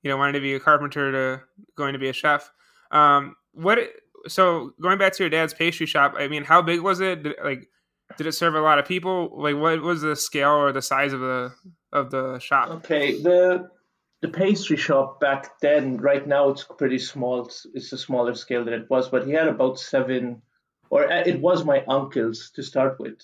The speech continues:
Speaker 2: the pastry shop. It wasn't my dad's. My dad met with,
Speaker 1: Mm-hmm.
Speaker 2: just was working with him.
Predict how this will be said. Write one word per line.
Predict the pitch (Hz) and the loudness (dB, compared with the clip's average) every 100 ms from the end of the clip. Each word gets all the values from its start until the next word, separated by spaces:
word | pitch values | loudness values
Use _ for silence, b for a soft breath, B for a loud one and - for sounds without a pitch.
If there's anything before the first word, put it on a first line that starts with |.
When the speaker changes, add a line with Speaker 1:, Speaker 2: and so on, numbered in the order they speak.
| _ | _
Speaker 2:
the | 120 113 110 - | -4 -2 -2 -4
pastry | 113 110 - 123 | -6 -6 -14 -14
shop. | 113 117 | -4 -4
It | - | -2
wasn't | 139 127 | -4 -4
my | 120 113 | -6 -2
dad's. | 117 117 117 - _ _ _ _ | 0 0 0 -10 _ _ _ _
My | 123 | -4
dad | 110 131 120 | 0 0 2
met | 127 | 0
with, | 143 143 | 0 -2
Speaker 1:
Mm-hmm. | 127 | -4
Speaker 2:
just | 127 131 | -8 -10
was | 117 | -6
working | 123 135 135 - | 0 0 0 -14
with | 110 | -14
him. | 107 110 | -10 -10